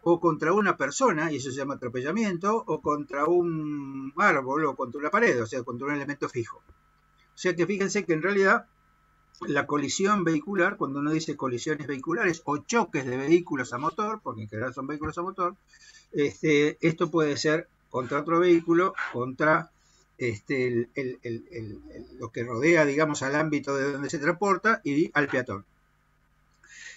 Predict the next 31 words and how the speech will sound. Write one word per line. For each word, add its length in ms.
Nosotros 360
en 80
Fundación 440
tenemos 300
una 140
base 240
de 80
datos 340
de 80
los 160
pacientes 420
ingresados 600
a 40
los 160
hospitales 400
públicos 400
de 60
la 80
provincia 360
de 20
Buenos 240
Aires, 340
de 140
la 100
ciudad 240
de 60
Buenos 260
Aires, 260
y 40
ahora 160
tenemos, 340